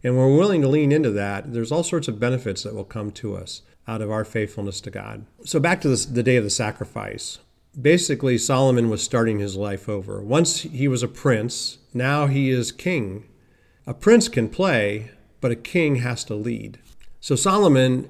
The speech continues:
asks for this incredible thing called wisdom. Just to offer some distinction here, we know what knowledge is, right? Knowledge is knowing facts and figures and principles.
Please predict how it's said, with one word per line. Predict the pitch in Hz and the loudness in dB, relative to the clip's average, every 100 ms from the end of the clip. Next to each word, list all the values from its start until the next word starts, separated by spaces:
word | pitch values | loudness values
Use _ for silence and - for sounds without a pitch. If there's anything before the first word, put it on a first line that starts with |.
| - | -2
asks | 143 143 - | 0 2 -2
for | - 135 127 123 117 | -4 0 6 6 6
this | 113 - | 4 -2
incredible | 117 135 131 131 | -2 0 2 2
thing | 123 131 110 110 | 0 -2 0 -2
called | - 107 101 104 | -4 -4 -4 -4
wisdom. | 117 120 - 107 104 - _ _ - | -4 -4 -8 -12 -16 -20 _ _ -6
Just | 135 - | -6 -2
to | 143 | 0
offer | 139 131 | 0 0
some | 120 123 | -2 0
distinction | 107 - 135 123 104 | -2 -2 -2 -2 -6
here, | 98 101 113 | -6 -8 -4
we | 117 | 0
know | 156 | 2
what | 185 113 | 2 0
knowledge | 120 127 98 95 | -2 -2 -4 -8
is, | 95 98 | -10 -10
right? | 104 110 92 - - _ - | -6 -6 -6 -10 -20 _ -6
Knowledge | 131 139 123 | 0 2 2
is | 113 110 | 0 0
knowing | 117 110 | 0 0
facts | - 127 131 131 135 - 113 | -2 0 2 2 0 -6 -10
and | 98 | -10
figures | - 123 113 113 104 | -2 -2 0 -2 -2
and | 101 | -6
principles. | 95 113 104 104 107 104 104 - | -8 -6 -6 -6 -6 -8 -8 -12